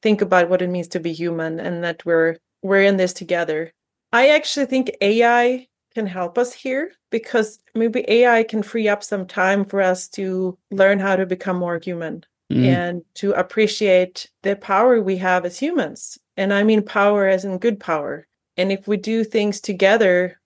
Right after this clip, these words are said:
Speaker 1: like, we can accomplish amazing, amazing things. For example, like, growing food for your community and, and support people who grow few food in your community to create those local, strong systems that makes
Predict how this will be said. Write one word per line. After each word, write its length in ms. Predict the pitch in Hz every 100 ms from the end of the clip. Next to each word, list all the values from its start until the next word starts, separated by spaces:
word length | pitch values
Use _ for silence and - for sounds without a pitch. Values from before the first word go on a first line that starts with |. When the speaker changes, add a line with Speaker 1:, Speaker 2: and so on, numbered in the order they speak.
| _
Speaker 1:
like, 260 | 208 175 170
we 120 | 190
can 200 | 190 196
accomplish 500 | 180 - 185 175 165
amazing, 440 | 180 175 165 165 -
amazing 460 | 185 180 170 170 160
things. 460 | 170 156 - - - _ _
For 160 | - 208
example, 500 | 208 - 214 226 214
like, 260 | 208 190 - - 185
growing 340 | 196 196 214
food 640 | 214 269 277 185 165 - _ _
for 140 | 185
your 120 | 185 196
community 840 | 208 208 226 247 233 220 175 175 -
and, 380 | 185 180 185 190
and 160 | 185 180
support 640 | - 190 - - 247 247 -
people 260 | 214 202
who 60 | 208
grow 260 | 185 185 175
few 400 | - 214 214 208
food 200 | 208 196
in 80 |
your 100 | 185 170
community 680 | - 185 196 190 175 165 165
to 120 | - 214
create 440 | 214 220 226 220
those 280 | 208 202 -
local, 680 | 196 196 202 - 101 196 - -
strong 840 | - - 208 185 202 214 214 196 _
systems 680 | - - 226 226 226 202 190
that 320 | 202 185 - - _ _ _ -
makes 280 | 208 202